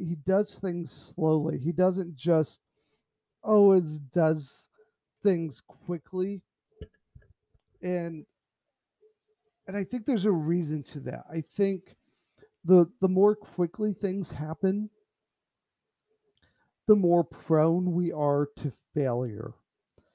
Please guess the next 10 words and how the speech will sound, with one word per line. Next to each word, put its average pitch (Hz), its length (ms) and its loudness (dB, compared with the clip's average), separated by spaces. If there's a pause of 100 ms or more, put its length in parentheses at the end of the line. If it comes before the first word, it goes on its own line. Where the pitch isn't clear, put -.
(280)
And 185 180 0
the 160 100 4
slower 165 840 -2
and 170 200 -2
the 170 80 0
more 160 240 0
groomed 156 720 -2
we 180 220 -2
can 180 200 -6
be, 196 300 -4